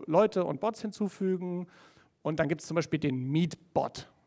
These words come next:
Und dann hat die Emily angefangen und hat dem Meet-Bot gesagt, „Lass uns doch mal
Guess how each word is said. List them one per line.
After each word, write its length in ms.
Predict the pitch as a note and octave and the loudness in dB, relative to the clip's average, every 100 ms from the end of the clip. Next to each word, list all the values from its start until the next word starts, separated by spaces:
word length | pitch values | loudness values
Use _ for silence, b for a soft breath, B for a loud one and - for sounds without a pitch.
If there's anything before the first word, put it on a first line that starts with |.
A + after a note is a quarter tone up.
| _ | _
Und 140 | C3+ C3 | -8 -6
dann 100 | B2 | -6
hat 140 | - | -4
die 100 | D3 | 0
Emily 320 | C#3+ D3+ D3+ | 2 4 4
angefangen 560 | C3+ E3 D#3+ - D#3 D#3 | 6 6 6 2 0 2
und 100 | C#3 | 0
hat 100 | - | 0
dem 140 | B2+ | 2
Meet-Bot 400 | D3 F3+ E3 D3 | 2 2 0 0
gesagt, 360 | D3 C#3+ C#3 C3+ | 2 4 4 4
„Lass 200 | D3 E3 | 2 0
uns 140 | C#3+ | -2
doch 200 | D3+ C#3+ | 0 0
mal 340 | D3 C#3 C#3 | 0 0 0